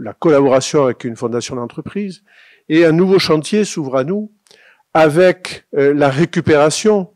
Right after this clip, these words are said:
de l'intendance de Richet de Belleval, que l'on peut considérer comme maintenant acquise.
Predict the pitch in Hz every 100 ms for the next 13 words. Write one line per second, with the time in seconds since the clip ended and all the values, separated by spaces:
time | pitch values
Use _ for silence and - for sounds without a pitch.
0 | - 127 131 160 165 156 165 160 - 127
1 | 127 120 135 123 147 156 196 190 170 _
2 | _ - - - _ _ _ _ 214 208
3 | 202 180 175 170 175 165 165 160 156 151
4 | 151 - - 190 180 160 - 151 160 147
5 | 165 151 151 135 127 127 - 131 131 120
6 | - - 135 - 214 156 120